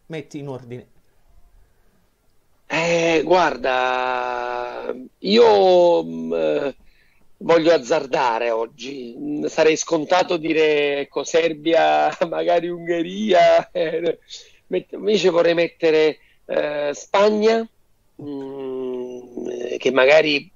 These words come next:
Speaker 2: mm, dopo tre finali consecutive perse, anche un po' la statistica non l'ho studiata,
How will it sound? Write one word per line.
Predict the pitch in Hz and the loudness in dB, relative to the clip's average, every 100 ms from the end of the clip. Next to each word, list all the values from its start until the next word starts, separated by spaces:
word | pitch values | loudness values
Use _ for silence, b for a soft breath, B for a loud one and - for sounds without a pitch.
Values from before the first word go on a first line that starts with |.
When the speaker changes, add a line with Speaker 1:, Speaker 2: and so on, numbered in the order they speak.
| 135 | -12
Speaker 2:
mm, | 131 131 b _ | -12 -12 b _
dopo | - 175 170 | 0 2 0
tre | - 190 214 | 0 0 0
finali | - 202 190 190 185 | -2 -2 2 2 2
consecutive | 175 165 - 160 160 170 160 | -2 -2 -2 -2 -2 0 2
perse, | 165 170 139 - | 4 2 0 -4
anche | 147 170 - | -4 -4 -8
un | 143 | -6
po' | 175 | -2
la | 156 | -2
statistica | - - 135 175 - - 131 | -2 -4 -4 -8 -18 -6 -2
non | 127 160 | 0 -2
l'ho | 165 | -4
studiata, | 147 - 143 165 156 156 131 120 | -8 -14 -8 -2 -2 -2 -2 -4